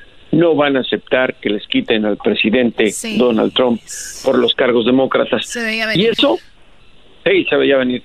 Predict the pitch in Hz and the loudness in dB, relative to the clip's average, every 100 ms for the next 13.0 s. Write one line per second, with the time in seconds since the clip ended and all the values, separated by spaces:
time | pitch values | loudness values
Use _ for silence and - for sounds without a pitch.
0 | - 165 208 - 214 - 170 151 147 135 | -2 2 2 0 -2 0 0 0 -4 -2
1 | 202 214 185 165 131 139 123 117 127 131 | 0 0 0 -2 -2 -2 0 2 2 0
2 | 160 - - - 143 - 135 135 139 175 | -2 -10 -12 -4 -2 0 0 0 2 0
3 | 170 - 135 120 139 147 143 143 - - | 2 0 0 2 2 2 0 -2 -10 -20
4 | - - - - - - 135 139 123 120 | -20 -20 -20 -20 -20 -8 0 0 2 0
5 | 113 120 127 123 110 104 113 - 95 - | 0 2 4 2 2 0 0 -2 -4 -4
6 | - - - - - - - 143 139 131 | -8 -12 -16 -12 -12 -6 0 2 2 2
7 | 131 127 123 - 156 156 151 165 - - | 2 2 0 -2 -2 2 2 0 -6 -20
8 | - - - - - 170 - 180 139 - | -20 -20 -20 -4 -2 0 0 0 0 -2
9 | - 120 120 120 - - - - 131 127 | -2 0 2 -2 -6 -20 -12 -2 0 2
10 | 127 123 123 123 120 113 143 202 - - | 2 2 0 0 0 0 0 0 -2 -2
11 | 120 120 127 127 139 - - - 113 107 | 0 2 0 -2 -6 -14 -16 -4 0 0
12 | - 110 113 113 147 147 127 151 170 | 0 2 2 2 2 2 2 0 0